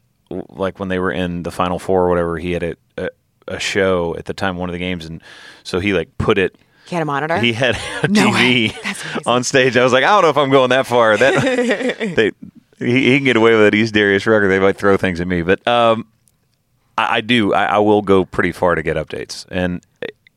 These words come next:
Speaker 1: other than that, we're finding a T V. I'll pull the bus over.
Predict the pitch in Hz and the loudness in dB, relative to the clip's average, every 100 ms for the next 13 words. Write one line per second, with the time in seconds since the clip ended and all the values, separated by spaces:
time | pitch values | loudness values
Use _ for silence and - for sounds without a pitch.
0 | _ _ _ _ _ - 117 135 151 151 | _ _ _ _ _ -2 0 2 2 4
1 | 160 160 _ - - - - 98 107 - | 2 0 _ -20 -20 -20 -10 -2 0 0
2 | 110 92 80 87 82 67 _ - 110 113 | -2 -2 -6 -6 -8 -10 _ -4 -2 0
3 | 90 82 104 - 65 - | 0 0 -2 -4 -12 -20